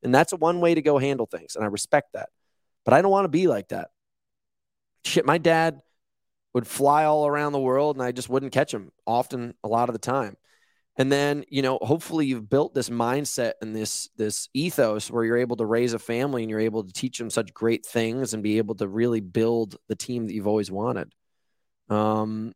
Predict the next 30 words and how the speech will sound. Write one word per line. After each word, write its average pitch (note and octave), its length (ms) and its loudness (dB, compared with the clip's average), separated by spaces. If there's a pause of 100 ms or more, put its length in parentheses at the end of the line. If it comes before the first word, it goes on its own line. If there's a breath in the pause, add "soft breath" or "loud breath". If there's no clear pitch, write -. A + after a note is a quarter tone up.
(240)
and A2 120 2
hopefully G#3 340 2
you G3+ 60 2
meet F3 200 4
a C#3 40 -4
queen C#3+ 480 -2
along A2 400 0
the A2 80 -2
way A2 280 2
that G2+ 120 -2
really A#2 380 0
respects G#2+ 520 -2
that G2 160 -2
and G#2 100 -4
understands G2+ 500 -4
you. D#2+ 80 -6
I G2 40 -6
think C3+ 140 -4
that's D#3+ 220 2
really B2+ 220 2
the A2+ 100 -4
most A#2 260 -2
important A2+ 380 -2
thing A2 160 -4
you G#2+ 140 -4
can G2+ 160 -10 (100)
do A2+ 220 2
is G2+ 160 0
find A2 520 0
somebody G#2 720 -2